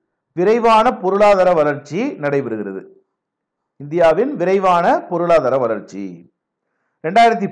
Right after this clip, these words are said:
பதினாறு பதினேழில் சீன மக்கள் குடியரசு நாட்டிற்கு அடுத்தபடியாக மொத்த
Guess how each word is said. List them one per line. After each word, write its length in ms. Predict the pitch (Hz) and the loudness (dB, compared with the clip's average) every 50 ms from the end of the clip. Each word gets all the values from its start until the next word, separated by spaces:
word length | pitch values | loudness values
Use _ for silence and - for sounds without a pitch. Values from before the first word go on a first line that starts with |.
| - - 165 | -4 -2 0
பதினாறு 420 | 175 202 233 262 262 254 247 233 - 160 165 | 0 2 2 4 4 4 4 4 2 2 0
பதினேழில் 520 | 147 156 147 131 120 113 120 147 220 294 359 392 - - _ _ _ _ _ _ _ _ | -2 -2 -2 -4 -4 -4 -4 -4 -4 -6 -6 -10 -12 -18 _ _ _ _ _ _ _ _
சீன 420 | - - 226 254 285 302 302 311 285 220 | -14 -8 -6 -4 -2 0 2 2 2 2
மக்கள் 340 | 190 190 190 - 247 247 247 240 - - | 0 0 0 0 0 0 0 -2 -4 -6
குடியரசு 420 | 208 185 208 202 180 160 165 165 151 | -2 -2 0 0 0 -2 -4 -4 -2
நாட்டிற்கு 340 | 139 143 135 143 131 131 131 127 | -2 -2 -2 -6 -4 0 0 0
அடுத்தபடியாக 640 | 139 170 170 - 202 151 151 135 123 113 104 98 101 104 135 196 262 - - - _ _ _ _ _ _ _ _ _ 233 | 0 -2 -4 -4 -4 -2 -2 0 0 0 0 0 -2 -4 -4 -4 -4 -6 -10 -18 _ _ _ _ _ _ _ _ _ -4
மொத்த 360 | - 175 - - - 320 302 | -4 -4 -4 -4 -2 0 2